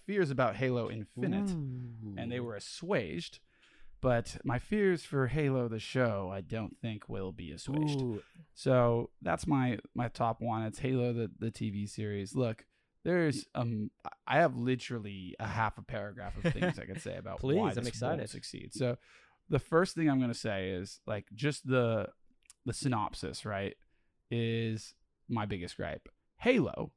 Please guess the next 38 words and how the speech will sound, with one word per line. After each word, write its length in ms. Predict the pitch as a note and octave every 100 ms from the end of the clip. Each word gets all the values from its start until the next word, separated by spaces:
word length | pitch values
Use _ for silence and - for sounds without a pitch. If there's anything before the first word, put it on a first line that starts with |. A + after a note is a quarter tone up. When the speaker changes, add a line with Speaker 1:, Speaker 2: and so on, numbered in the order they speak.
| _ _ _ -
Speaker 1:
is 120 | B2
set 280 | - G3 -
to 100 | F3+
follow 500 | - A#2+ A2 A2 A2
an 140 | - - -
epic 380 | - G#3 -
twentieth, 520 | - - D#3 E3 E3 - -
twenty-sixth 440 | D#3+ F#3 F3 -
century 440 | C#3+ C3 - C3
conflict 500 | B2 - A2 G2+ G#2+
between 260 | - - A2
humanity 580 | A2+ A#2 C3 D3+ F3 F#3 -
and 120 | A2+
an 20 | -
alien 320 | A#2+ D#3 D#3
threat 260 | - A#2+ G2
known 200 | A2 G#2+
as 100 | G#2+
the 100 | G#2 -
Covenant. 400 | - - G2+ - _ _ _
Halo 560 | - D#3+ E3 B2 A2+ A2+ _ _
will 120 | A#2+
weave 200 | A#2+ A2+ G#2+ _
deeply 420 | E3 F#3+ - F#3 F3+
drawn 480 | B2+ B2 C3 C3+
personal 420 | B2 B2+ B2+ B2+ B2
stories 440 | - A#2+ A#2+ A2
with 80 | G#2
action, 380 | - F3+ - F#3
adventure, 420 | D#3 C3 C3 -
and 140 | C3+ A#2
a 60 |
richly 400 | A#2 G#3+ - F3
imagined 400 | D#3 D3 C#3+ C3+
vision 240 | B2 D#3+ B2
of 80 |
the 40 | A#2
future. 440 | - E3 - -